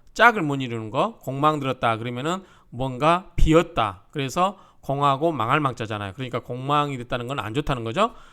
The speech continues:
예를 들어서 만약에 공망을 범했다. 그런데 유타위,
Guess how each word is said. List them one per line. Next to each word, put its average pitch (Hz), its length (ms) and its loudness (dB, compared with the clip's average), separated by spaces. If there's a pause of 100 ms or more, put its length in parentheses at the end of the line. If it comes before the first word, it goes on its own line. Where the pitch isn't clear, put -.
(180)
예를 151 180 6
들어서 135 720 4
만약에 139 640 0
공망을 147 680 0
범했다. 107 840 2 (120)
그런데 151 460 0 (340)
유타위, 151 760 2